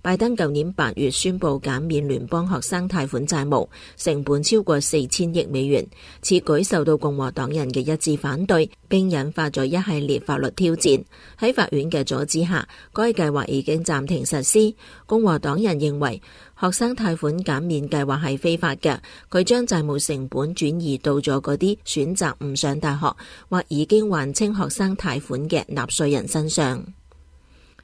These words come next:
禮拜四，喺法國阿爾卑斯山腳下嘅旅遊勝地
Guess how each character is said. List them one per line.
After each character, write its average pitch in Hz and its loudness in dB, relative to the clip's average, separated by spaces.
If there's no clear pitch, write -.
禮 170 0
拜 196 2
四， 202 4
喺 240 4
法 185 2
國 165 2
阿 156 -2
爾 151 0
卑 160 0
斯 196 0
山 208 0
腳 151 -2
下 151 -2
嘅 143 0
旅 135 0
遊 131 0
勝 143 -2
地 139 4